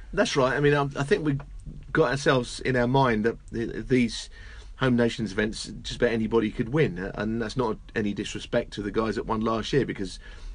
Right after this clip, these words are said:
you know, the first two winners, we had Wembo winning and then we had Mark King winning. You thought, "Well, this is a bit of a free-for-all." Ultimately, it was Ronnie O'Sullivan who won it. Uh, got better as the week went on, beat John Higgins along the way, and in the final played, well, I don't think you can play any better. I mean, he beat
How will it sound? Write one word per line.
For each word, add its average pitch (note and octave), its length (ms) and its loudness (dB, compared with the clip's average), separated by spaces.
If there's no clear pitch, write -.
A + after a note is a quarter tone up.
you G#2+ 80 -4
know, G#2 60 0
the G2+ 60 -6
first C#3 320 4
two A#2+ 140 2
winners, G2+ 300 0
we G#2+ 80 0
had G2 100 -2
Wembo A2 400 2
winning G#2 260 0
and G#2+ 80 -2
then G#2 80 -2
we G#2 80 0
had G2+ 160 0
Mark G#2+ 220 -4
King C3 240 0
winning. G2 220 -4
You G2 80 -6
thought, A2 180 -4
"Well, G#2 260 -2
this - 160 -4
is A#2 100 -4
a G#2+ 40 -10
bit C3 120 2
of A#2 80 2
a G#2+ 80 2
free-for-all." A2 600 0
Ultimately, A#2+ 460 0
it - 20 2
was G#2+ 120 -2
Ronnie A2+ 180 4
O'Sullivan G#2 440 2
who F#2 80 -2
won G2+ 200 -2
it. A#2+ 100 -6
Uh, G#2 200 -4
got A#2+ 260 -6
better A#2 240 4
as G#2 120 -2
the G#2+ 80 -2
week G#2+ 200 0
went G2+ 140 0
on, A2+ 180 -4
beat B2+ 160 2
John A2 200 2
Higgins G#2+ 280 0
along G#2 180 0
the G2+ 60 -4
way, G#2+ 180 0
and A2+ 80 0
in A2+ 80 0
the G#2+ 60 -2
final A#2+ 400 2
played, A2+ 340 0
well, B2+ 140 2
I A2+ 60 0
don't E3 140 0
think D3+ 120 2
you B2 60 0
can B2 160 -4
play D3+ 160 0
any D3 140 2
better. C#3+ 340 -2
I E2 80 -8
mean, G#2+ 140 -6
he A#2+ 120 -2
beat C#3 280 0